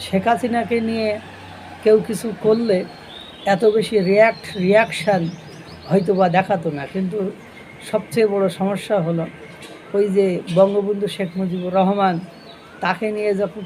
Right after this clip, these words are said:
টানাহেঁচড়া করেছে, তার প্রিয় বাড়িটাকে, ধানমন্ডির বত্রিশ নম্বর যে জাদুঘরটা ছিল, সেটাকে ভেঙে দিয়েছে, তার মোরালগুলো ভেঙে দিয়েছে, তার স্মৃতিগুলো মুখে ফেলে, মুছে ফেলেছে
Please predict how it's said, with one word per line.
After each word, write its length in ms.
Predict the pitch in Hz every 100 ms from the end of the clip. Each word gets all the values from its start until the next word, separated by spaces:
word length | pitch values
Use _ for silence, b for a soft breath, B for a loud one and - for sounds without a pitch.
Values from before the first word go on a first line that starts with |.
| 175
টানাহেঁচড়া 580 | 180 190 190 190 202
করেছে, 460 | 180 190 175 - 151 143
তার 240 | 185 185 180 - - - - - -
প্রিয় 360 | 214 196 202
বাড়িটাকে, 580 | 180 185 190 180 175 - 143 160 151
ধানমন্ডির 520 | 175 185 196 196 196
বত্রিশ 500 | 175 175 185 175 185
নম্বর 240 | 196 190
যে 160 | 175 175
জাদুঘরটা 720 | 175 175 202 170 185 170 180
ছিল, 300 | - 190 175 170 - - - - - - -
সেটাকে 380 | 190 208 220
ভেঙে 320 | 185 160 196 202
দিয়েছে, 460 | 190 185 165 180 151 -
তার 180 | 185 180
মোরালগুলো 560 | 185 208 214 214 214
ভেঙে 300 | 185 165 190
দিয়েছে, 360 | 185 190 175 175 165
তার 140 | 185
স্মৃতিগুলো 640 | 165 190 202 170 196 208 202
মুখে 260 | 190 214
ফেলে, 220 | 190 226
মুছে 300 | 196 185 240
ফেলেছে 440 | 214 220 196 -